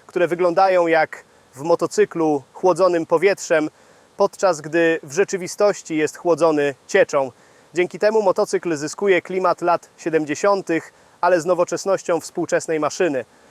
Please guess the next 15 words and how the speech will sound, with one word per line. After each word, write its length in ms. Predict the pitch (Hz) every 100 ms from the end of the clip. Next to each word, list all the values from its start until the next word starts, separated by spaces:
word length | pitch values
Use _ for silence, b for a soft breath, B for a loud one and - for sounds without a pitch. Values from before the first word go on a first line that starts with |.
| b b
Poświęcono 500 | 165 - 175 185 175
dużo 360 | 147 220 190 180
uwagi 440 | 170 202 190 160
projektowi, 600 | 175 170 156 185 165 156
co 160 | - 170
widać 380 | 185 175 - - b b b
po 120 | 190
poziomie 560 | 185 175 156 175 160 147 b b b
wykończenia, 720 | 165 175 165 190 175 156 139 -
który 280 | - 185 170
jest 140 | 165
naprawdę 420 | 170 - 185 160
na 100 | 160
poziomie 360 | 143 147 156 151
premium. 460 | - 170 143 117